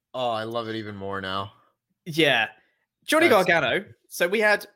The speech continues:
Speaker 2: Bronson Reed, intangible, agility. Johnny Gargano,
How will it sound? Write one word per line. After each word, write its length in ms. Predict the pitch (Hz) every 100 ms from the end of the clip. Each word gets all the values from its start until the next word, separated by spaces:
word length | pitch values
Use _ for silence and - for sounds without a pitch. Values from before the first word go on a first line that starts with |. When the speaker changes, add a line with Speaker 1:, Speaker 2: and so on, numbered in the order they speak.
| _ _
Speaker 2:
Bronson 340 | 269 240 208
Reed, 380 | 151 147 151 147 _ _ -
intangible, 720 | 151 165 156 143 110 101 - -
agility. 760 | 131 131 143 135 131 104 - _ _ _
Johnny 200 | 285 285
Gargano, 540 | 233 190 160 135 110